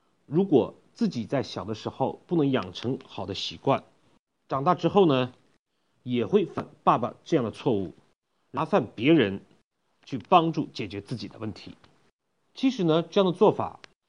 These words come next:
很多人不愿意去尝试，往往就因为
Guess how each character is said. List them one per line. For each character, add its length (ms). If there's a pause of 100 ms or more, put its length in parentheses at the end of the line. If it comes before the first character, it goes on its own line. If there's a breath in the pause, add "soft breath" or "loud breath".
(280)
很 220
多 160
人 160
不 200
愿 140
意 20
去 140
尝 340
试， 300 (720)
往 220
往 160
就 260
因 280
为 360